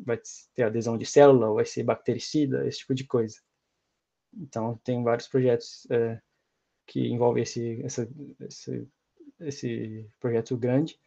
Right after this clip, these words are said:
E o outro que é focado na formulação de materiais pra impressão três D. Então, a ideia é aumentar a biblioteca de materiais, que não é tão grande hoje em dia,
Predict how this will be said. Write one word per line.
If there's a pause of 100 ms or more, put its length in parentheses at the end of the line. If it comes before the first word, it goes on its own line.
(840)
E
o
outro
que
é
focado
na
formulação
de
materiais (280)
pra
impressão
três
D.
Então,
a
ideia
é
aumentar (200)
a
biblioteca
de
materiais, (480)
que
não
é
tão
grande
hoje
em
dia,